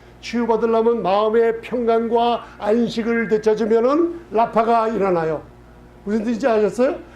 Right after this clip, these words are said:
안식을 먼저 누리면은 치유함이 찾아와요. 교회 와서 말씀을 들으며 희락이 있고 기쁨을 되찾으면요,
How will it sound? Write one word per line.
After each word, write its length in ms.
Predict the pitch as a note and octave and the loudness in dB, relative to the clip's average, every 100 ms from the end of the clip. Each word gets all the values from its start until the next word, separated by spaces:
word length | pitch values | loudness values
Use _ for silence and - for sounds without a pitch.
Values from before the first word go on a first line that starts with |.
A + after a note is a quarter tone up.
| - | -6
안식을 680 | G3 A3 A#3 A#3 A3 B3 A#3+ | 0 2 0 -2 -2 -2 0
먼저 380 | A#3 A#3 G#3+ A3+ | 0 -2 0 0
누리면은 720 | A3+ A3+ A3 A#3 D4+ D#4+ - - | 0 -2 0 2 2 -2 -6 -12
치유함이 720 | - - C#4+ C4 A3+ A3+ A3 G#3+ | -12 -4 0 2 0 0 -2 -2
찾아와요. 640 | F#3+ F#3 E3+ F3 D#3 - - - - - | -2 0 0 0 -2 -4 -14 -20 -16 -2
교회 180 | F#3 | 0
와서 320 | G#3+ G#3 G3+ G#3 | 2 2 0 -2
말씀을 600 | G3+ F3+ G#3 G#3+ G#3 F#3 | 0 -2 -2 -6 -6 -4
들으며 520 | G#3 G#3 G#3+ G#3+ G#3+ | -4 0 2 2 0
희락이 500 | - - G#3+ G#3+ G#3 | -6 -6 -2 -2 -2
있고 420 | G#3 - A3 A3 | -6 0 2 0
기쁨을 460 | - G3+ - G#3 G3+ | -4 -8 -6 -6 -4
되찾으면요, 920 | G3 F#3+ F3 D#3+ F3+ F3+ F3+ E3+ F#3+ | -4 -2 -4 -4 -6 -4 -2 -2 -4